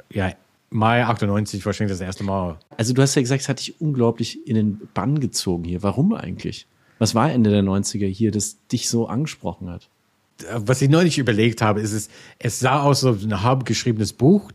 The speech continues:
Speaker 1: Jemand hat dir ein halb geschriebenes Buch gegeben und gesagt, „Hey, mega, bis hierhin, kannst du dir jetzt selber eine Seite schreiben.“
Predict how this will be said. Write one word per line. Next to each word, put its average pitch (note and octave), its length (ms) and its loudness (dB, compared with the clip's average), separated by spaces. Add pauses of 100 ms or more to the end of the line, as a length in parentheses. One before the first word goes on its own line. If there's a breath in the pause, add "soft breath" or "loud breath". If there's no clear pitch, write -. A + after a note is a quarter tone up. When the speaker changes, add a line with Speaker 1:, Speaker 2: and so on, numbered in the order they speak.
Speaker 1:
Jemand C#3+ 260 4
hat C#3 100 4
dir B2 100 2
ein G2+ 40 2
halb C3 160 2
geschriebenes B2 380 -2
Buch C3+ 220 0
gegeben A2+ 280 0
und A2+ 40 0
gesagt, G#2+ 260 0 (180 loud breath)
„Hey, A2 260 2
mega, B2+ 400 4
bis B2+ 200 -2
hierhin, B2+ 580 2 (720 loud breath)
kannst C3 320 0
du B2+ 40 2
dir A#2+ 100 6
jetzt A2+ 160 4
selber A2 240 4
eine G2 140 0
Seite F2 260 -4
schreiben.“ E2 460 -12